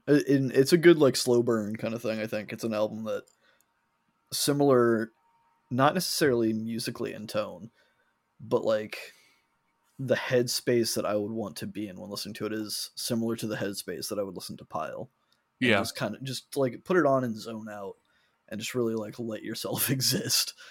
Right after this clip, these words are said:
Speaker 1: while, while it all kinda, like, seeps in. Uh,
Speaker 2: <sighs>
Speaker 1: so <laughs> I'm, I'm, I definitely wanna listen to it some more as well. I've definitely also been kind of, like, revisiting a lot of stuff still. I think I mentioned it last episode that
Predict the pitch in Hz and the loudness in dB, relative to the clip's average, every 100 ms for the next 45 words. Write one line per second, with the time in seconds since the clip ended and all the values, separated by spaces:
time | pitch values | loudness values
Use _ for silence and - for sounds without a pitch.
0 | - - 127 117 110 113 113 110 113 117 | -20 -6 -2 0 0 -2 -4 -2 -4 -4
1 | 110 120 117 120 135 117 - - 113 - | -4 -4 -6 -4 -4 -2 -2 -2 -4 -2
2 | 110 110 120 _ - _ _ _ - - | -4 -4 -12 _ -20 _ _ _ -8 -6
3 | - - - - 113 117 127 - - 135 | -6 -8 -12 -6 -4 -2 -4 -2 0 0
4 | 147 127 127 117 - 131 135 135 131 117 | 0 -2 -4 -6 -6 -2 4 4 4 -4
5 | 107 107 107 110 110 92 - _ _ _ | -6 -8 -8 -8 -10 -12 -16 _ _ _
6 | _ - 107 90 98 - 98 98 - 151 | _ -12 -8 -8 -8 -6 -6 -4 4 4
7 | 143 180 277 202 123 131 131 113 110 - | 8 8 8 6 6 6 2 0 -4 -4
8 | 107 104 101 95 107 104 107 104 104 104 | -4 -4 -8 -8 -10 -8 -10 -10 -10 -6
9 | 101 95 - _ _ _ - - 95 - | -4 -6 -10 _ _ _ -10 -4 -4 -4
10 | 101 101 123 123 101 98 - 85 80 90 | -2 0 0 -2 -4 -8 -10 -10 -8 -6
11 | - - - _ _ _ 95 - - 87 | -6 -10 -12 _ _ _ -10 -8 -10 -8
12 | 92 85 | -8 -10